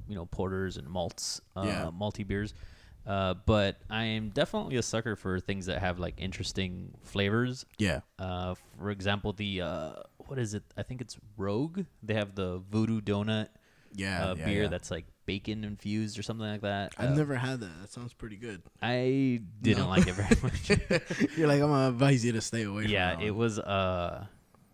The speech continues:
Speaker 1: I think it was that one. It, it, it tasted, uh, I guess it's, like, the smoky bacon flavor. It
Speaker 2: Yeah.
Speaker 1: made it taste like, uh,
Speaker 2: Bacon? <laughs>
Speaker 1: no, like,
Speaker 2: It did
Speaker 1: um,
Speaker 2: not taste like bacon.
Speaker 1: like burnt wood.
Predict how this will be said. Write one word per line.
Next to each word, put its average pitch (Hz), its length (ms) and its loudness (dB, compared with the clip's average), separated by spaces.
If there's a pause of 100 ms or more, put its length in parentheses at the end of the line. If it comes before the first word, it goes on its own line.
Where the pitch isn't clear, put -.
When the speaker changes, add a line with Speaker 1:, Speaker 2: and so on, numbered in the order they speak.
(160)
Speaker 1:
I - 100 -12 (180)
think 170 160 -4
it 160 60 -4
was 101 160 -6
that 92 240 -6
one. 92 160 -6
It, - 240 -8
it, 98 180 -6
it 95 160 -8
tasted, 98 640 -6 (140)
uh, - 40 -18 (720)
I 101 80 -8
guess 110 180 -6
it's, - 100 -10
like, 127 140 -6
the 90 80 -8
smoky 95 420 -6
bacon 92 340 -8
flavor. 147 420 -6
It 87 100 -4
Speaker 2:
Yeah. 87 160 0
Speaker 1:
made 92 80 -2
it - 100 -6
taste - 540 -10
like, - 400 -10
uh, 73 80 -8
Speaker 2:
Bacon? 76 360 -4 (120)
<laughs> - 580 -2
Speaker 1:
no, 87 380 0
like, 82 280 -6
Speaker 2:
It - 80 -6
did 80 100 -4
Speaker 1:
um, - 40 -2
Speaker 2:
not 117 160 -2
taste - 160 -8
like 78 140 -10
bacon. 82 260 -14 (440)
Speaker 1:
like 90 180 -8 (140)
burnt 101 260 0
wood. 90 320 -4